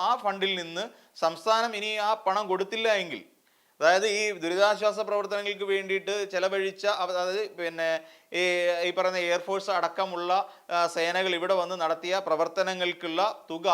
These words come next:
നമ്മൾ കൊടുക്കേണ്ടി വരും. അവരുടെ ചെലവുൾപ്പെടെ നമ്മൾ കൊടുക്കണം. അപ്പോൾ അങ്ങനെ കൊടുത്തില്ല എങ്കിൽ ഈ തുക നമുക്ക്, ആ, കേന്ദ്ര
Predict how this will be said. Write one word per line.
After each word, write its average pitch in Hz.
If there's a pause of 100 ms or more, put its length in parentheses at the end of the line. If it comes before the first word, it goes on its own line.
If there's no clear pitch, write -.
(220)
നമ്മൾ 202
കൊടുക്കേണ്ടി 196
വരും. 156
അവരുടെ 175
ചെലവുൾപ്പെടെ 196
നമ്മൾ 190
കൊടുക്കണം. 185 (560)
അപ്പോൾ 190
അങ്ങനെ 202 (120)
കൊടുത്തില്ല 196 (220)
എങ്കിൽ 139 (240)
ഈ - (140)
തുക 180 (200)
നമുക്ക്, 196 (400)
ആ, 180 (320)
കേന്ദ്ര 190